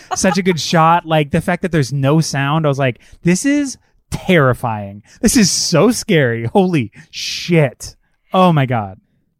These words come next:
Speaker 1: I know that you didn't feel bad for Hal, but I did on this
Speaker 2: Oh,
Speaker 1: watch.
Speaker 2: okay.
Speaker 1: Mostly because after reading that article about, um, that I sent you about the treatment of A I and Star Trek
Speaker 2: Mm-hmm.
Speaker 1: and how that's
Speaker 2: Yeah.
Speaker 1: a colonialist show,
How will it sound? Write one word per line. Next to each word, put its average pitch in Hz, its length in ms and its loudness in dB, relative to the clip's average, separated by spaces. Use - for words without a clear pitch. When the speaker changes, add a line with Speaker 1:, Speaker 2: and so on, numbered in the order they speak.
Speaker 1:
I - 140 -4
know 247 220 0
that 233 160 -4
you 202 200 -12
didn't 240 280 -14
feel 311 200 -2
bad 339 280 -2
for 349 160 -4
Hal, 349 360 0
but - 160 -2
I 170 160 -4
did 262 380 -2
on 302 200 0
this 339 160 -8
Speaker 2:
Oh, 202 260 4
Speaker 1:
watch. 190 80 -2
Speaker 2:
okay. 127 340 0
Speaker 1:
Mostly 285 600 -4
because 254 760 -4
after 294 300 -2
reading 370 220 -2
that 269 180 -4
article 196 400 -4
about, 185 580 -2
um, 180 640 -8
that 214 200 -4
I 202 100 0
sent 202 240 -6
you 226 320 0
about 196 380 -4
the 196 60 -4
treatment 190 340 -6
of 190 160 -8
A 190 240 -2
I 190 500 -2
and 185 580 -8
Star 185 240 -6
Trek 247 260 0
Speaker 2:
Mm-hmm. 139 180 -6
Speaker 1:
and 208 360 -2
how 185 260 -6
that's 180 160 -4
Speaker 2:
Yeah. 123 120 0
Speaker 1:
a - 20 -8
colonialist 190 520 -6
show, 220 300 -2